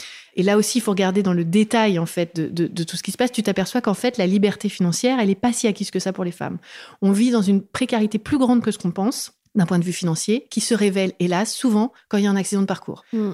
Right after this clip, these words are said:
Speaker 1: Une maladie, un divorce, un machin. Et là, tout à coup, le niveau de vie chute, on sait pas d'où ça sort, et on se retrouve, euh, voilà. Et en fait, l'investissement, et plus tu commences tôt,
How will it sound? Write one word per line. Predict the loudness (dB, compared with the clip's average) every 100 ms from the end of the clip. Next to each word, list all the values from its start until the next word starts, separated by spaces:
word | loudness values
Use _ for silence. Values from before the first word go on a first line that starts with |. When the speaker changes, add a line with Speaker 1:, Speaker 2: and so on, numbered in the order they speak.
| -2
Speaker 1:
Une | 0
maladie, | 0 -2 -4 -4
un | -4
divorce, | -6 -6 -8 -8
un |
machin. | -6 -4 -4
Et | -4
là, | -6
tout | -6 -8
à |
coup, | -4 -4 -2
le |
niveau | -2 -2 -6
de |
vie | -8
chute, | -2 -2 -2 -8
on | -4 -2 -2
sait | -2
pas | -4
d'où | -6
ça | -6
sort, | -4 0 0 -2 -12 -20 -8 -2
et |
on | -2
se | -2
retrouve, | -6 -2 0 2 0
euh, | -4
voilà. | -6 -6
Et | -2
en | -2
fait, | -2 0
l'investissement, | 2 2 0 -4 -6 -2 -2 -2 _ -18
et |
plus | -14 0 0
tu | 2
commences | 0 0 0 -4
tôt, | -6